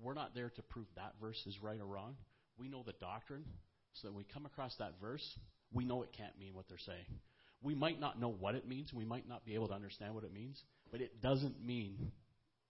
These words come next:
the, the falsehood, because we've proved the entire doctrine, and, and so we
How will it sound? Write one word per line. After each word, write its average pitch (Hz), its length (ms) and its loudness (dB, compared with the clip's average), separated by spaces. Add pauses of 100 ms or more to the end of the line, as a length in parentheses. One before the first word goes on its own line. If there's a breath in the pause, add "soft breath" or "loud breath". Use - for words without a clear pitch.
(160)
the, 98 220 -8
the 104 160 -2
falsehood, 101 480 -4
because 95 340 -8
we've 117 200 -6
proved 127 260 -2
the 110 100 -8
entire 110 340 0
doctrine, 107 500 0 (800 loud breath)
and, 95 140 -4 (220)
and 98 320 -4
so - 140 -4
we 123 160 -2